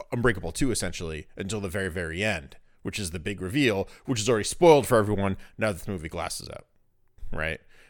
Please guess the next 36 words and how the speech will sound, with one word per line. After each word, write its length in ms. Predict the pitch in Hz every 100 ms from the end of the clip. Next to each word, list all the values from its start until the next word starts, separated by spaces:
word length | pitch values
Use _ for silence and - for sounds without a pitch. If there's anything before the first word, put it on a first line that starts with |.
| -
The, 100 | 98
the 300 | 98 104 110
very 300 | 104 123 117
end, 120 | 104
everyone 240 | 107 113 113
escapes. 580 | - 107 101 - - -
Well, 240 | 104 85 -
everyone. 280 | 80 78 85
The 80 |
one 320 | 90 104 113 98
person 340 | - 110 104
escapes 380 | 95 - 95 -
after 300 | 87 - 98
it's 140 | 90
revealed 260 | 92 90 90
she 140 | -
has 80 | 90
been 120 | 78 78
abused. 640 | 76 95 104 101 - - - - - - - -
Um, 480 | 82 85 78 76 76 - - _
Kevin 340 | - 104 98 92
kind 260 | 98 90
of, 220 | 87 78 -
or 140 | 92
the 120 | 82
Beast, 560 | 82 82 87 - - - - _ _ -
sympathizes 580 | - 107 92 95 87 87
with 160 | 95
that 240 | 101 92 -
and 80 | 87
goes, 160 | 90
"Well, 100 | 87
I 60 | 85
can't 300 | - 101 -
hurt 200 | 92 80
you. 500 | 92 117 101 85 87